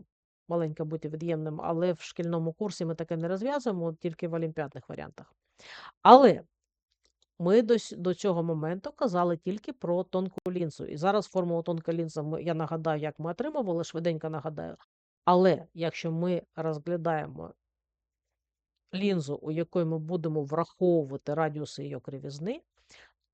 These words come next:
то оптична сила такої лінзи,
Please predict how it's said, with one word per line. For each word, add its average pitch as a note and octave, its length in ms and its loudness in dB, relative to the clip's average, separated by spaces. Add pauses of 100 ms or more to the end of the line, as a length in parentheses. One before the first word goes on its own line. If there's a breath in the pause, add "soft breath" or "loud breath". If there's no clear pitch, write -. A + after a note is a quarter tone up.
(140)
то E3+ 400 4 (120)
оптична E3 540 -4
сила D3+ 360 -4
такої D3 420 -6
лінзи, D3+ 420 -6